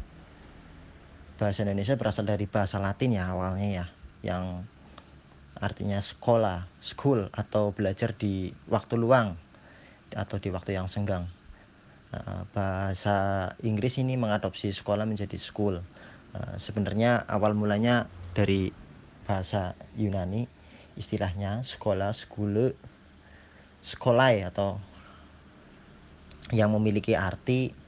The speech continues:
yaitu belajar di waktu yang luang. Sebetulnya ini momentum yang bagus ya untuk kita semua calon para pendidik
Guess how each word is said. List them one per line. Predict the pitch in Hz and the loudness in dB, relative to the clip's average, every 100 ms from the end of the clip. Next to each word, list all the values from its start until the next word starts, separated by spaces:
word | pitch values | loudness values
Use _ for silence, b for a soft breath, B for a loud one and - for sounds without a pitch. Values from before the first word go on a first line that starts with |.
| - - - | -20 -20 -8
yaitu | 92 87 - 104 104 - - - - - - | -6 -6 -2 0 -2 -6 -18 -20 -20 -20 -6
belajar | 101 95 107 107 | -4 0 -2 -2
di | 107 104 107 | -2 -2 -2
waktu | 92 87 - 98 92 104 | -4 -6 -4 -4 -4 -2
yang | 104 90 92 98 - | -2 -2 -6 -14 -10
luang. | 98 90 78 - - - B B B B B - - - - - - - - - - - - - - - - - - | -2 0 0 -4 -14 -20 B B B B B -20 -20 -20 -20 -10 -6 -6 -8 -10 -8 -8 -6 -8 -8 -8 -10 -12 -8
Sebetulnya | - 113 107 135 | -4 0 4 4
ini | 156 151 156 | 4 2 2
momentum | 139 131 131 120 | 4 4 2 4
yang | 120 117 | 4 4
bagus | 101 - 113 | 0 -2 -2
ya | 92 | -2
untuk | 90 98 - | -2 -6 -6
kita | - - 98 | -6 -2 -2
semua | 101 95 87 90 123 - - - | -2 -2 -2 -4 -4 -8 -12 -4
calon | 90 90 87 | -2 -2 -4
para | - 87 90 | -4 -4 -2
pendidik | - 90 85 - | -4 -4 -6 -6